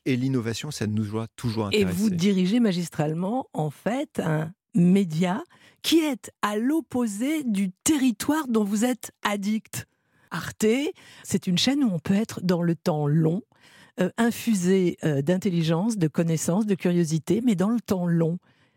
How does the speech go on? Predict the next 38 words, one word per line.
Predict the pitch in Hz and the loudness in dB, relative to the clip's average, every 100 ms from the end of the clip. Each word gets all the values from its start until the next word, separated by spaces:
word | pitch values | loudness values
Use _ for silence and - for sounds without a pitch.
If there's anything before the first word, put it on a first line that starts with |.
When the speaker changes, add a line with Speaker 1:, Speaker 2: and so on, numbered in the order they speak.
| _ - | _ -2
Speaker 2:
Et | |
ça | 135 | -2
fait | 123 | -2
beaucoup | 131 123 | -4 -4
de | 160 | -4
bien. | 165 131 - _ _ _ _ - _ - | -2 -2 -4 _ _ _ _ -20 _ -6
Speaker 1:
Bah, | 110 | -6
moi, | 151 127 | -2 -4
je | 107 | -4
crois | - - 127 | -6 -6 -6
beaucoup | 117 - 156 | -6 -6 -6
au | |
temps | 110 104 | -4 -4
long. | 98 92 | -4 -8
C'est-à-dire, | - 101 90 | -6 -6 -6
je | 98 | -6
pense | 135 131 | -8 -10
qu'il | - | -4
y | 101 | -2
a | |
une | 101 | 0
appétence, | 101 107 - 110 | -2 -4 -6 -8
comme | - 101 | -6 -8
je | 90 | -6
vous | 98 | -10
le | |
disais | 95 110 | -6 -6
tout | 98 _ | -8 _
à | 92 | -6
l'heure. | 92 117 165 - _ _ _ | -4 -6 -8 -16 _ _ _
Ces | - 113 | -8 -6
deux | 107 156 | -4 -4
choses-là, | 156 113 127 139 156 - _ | -6 -6 -6 -6 -10 -20 _
cette | - - 104 | -8 -6 -4
demande | 101 123 123 127 127 | -2 -2 -2 -6 -8
que | 101 | -8
je | 92 | -6
ressens, | 92 - 85 82 | -6 -6 -12 -16